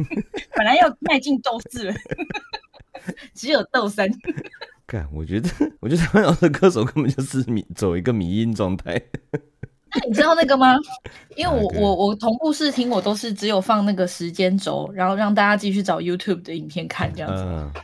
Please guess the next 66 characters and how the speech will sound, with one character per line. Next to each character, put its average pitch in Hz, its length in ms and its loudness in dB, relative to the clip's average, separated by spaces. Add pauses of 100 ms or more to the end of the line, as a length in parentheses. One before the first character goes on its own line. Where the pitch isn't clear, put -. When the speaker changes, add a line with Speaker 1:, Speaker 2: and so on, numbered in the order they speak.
(100)
Speaker 1:
因 269 100 2
为 269 40 4
他 277 60 4
们 247 80 4
每 185 100 4
个 180 100 4
礼 180 100 4
拜 214 160 6
日 220 60 2
晚 175 140 2
上 202 140 2
会 196 60 2
放 185 240 0
正 165 220 -2
片 - 260 -8
嘛， - 160 -20
Speaker 2:
嗯。 180 160 -2
Speaker 1:
就 - 60 0
是 - 120 -4
放 196 160 0
到 190 60 0
YouTube 190 260 -2
上 170 140 -4
面。 165 160 -10 (320)
然 185 140 2
后 226 100 6
我 214 80 6
礼 202 100 4
拜 214 140 4
三 214 160 4
就， 220 120 0 (200)
就 214 120 -4
是 214 60 0
我 208 120 2
们 180 100 -2
这 214 80 0
群 208 140 2
免 196 160 2
费 202 180 4
仔 160 180 0
就 185 120 -2
一 - 100 -4
起 165 140 -6
看 170 220 0
这 175 80 -6
样 170 120 -4
子。 - 160 -16 (100)
然 285 140 2
后 381 320 0
那 370 120 2
个 285 280 2
好 220 100 2
像 277 60 2
有 277 100 4
一 - 20 2
个 202 80 0
实 214 160 -6
况 233 200 -2
主 190 160 -6 (160)
不 294 120 2
小 254 120 2
心 254 240 4
放 254 260 2
了 180 200 0 (260)
画 208 280 2
面， 185 300 0